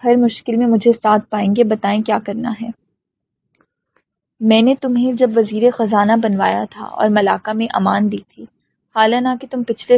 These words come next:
سلطان کے حامی تھے، تو میں نے ایک عہد لیا تھا تم سے۔ مجھے یاد ہے راجا، آپ نے کہا تھا اگر میں سلطان سے زیادہ آپ کا وفادار ہو جاؤں تو وقت آنے پہ آپ سلطان سے زیادہ مجھ سے وفا نبھائیں گے۔ اور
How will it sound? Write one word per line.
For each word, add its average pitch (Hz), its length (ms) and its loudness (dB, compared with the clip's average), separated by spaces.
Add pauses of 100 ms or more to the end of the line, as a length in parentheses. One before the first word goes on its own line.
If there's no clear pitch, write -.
سلطان 208 380 -2
کے 220 100 -6
حامی 196 320 -4
تھے، 233 160 -10 (400)
تو 220 60 -4
میں 214 140 4
نے 226 80 2
ایک 240 220 -2
عہد 214 280 0
لیا 196 180 2 (360)
تھا 220 120 -6
تم 202 200 -4
سے۔ - 220 -10 (1800)
مجھے 240 180 -4
یاد 233 300 2
ہے 240 120 -4
راجا، 214 380 -8 (260)
آپ 233 240 0
نے 254 60 -2
کہا 220 240 -2
تھا 233 140 0
اگر 226 180 2
میں 233 160 -2
سلطان 233 400 0
سے - 180 -12
زیادہ 233 320 0
آپ 214 260 -2
کا 254 80 -2
وفادار 208 520 0
ہو 208 120 -2
جاؤں 226 220 0
تو 233 140 -2
وقت 214 220 -2
آنے 214 200 -4
پہ - 120 -10
آپ 208 200 -2 (100)
سلطان 208 380 0 (100)
سے 226 60 -6
زیادہ 202 360 0
مجھ 202 420 -2
سے 208 100 -2
وفا 220 280 -4
نبھائیں 220 480 -8
گے۔ - 80 -20 (1800)
اور 226 220 2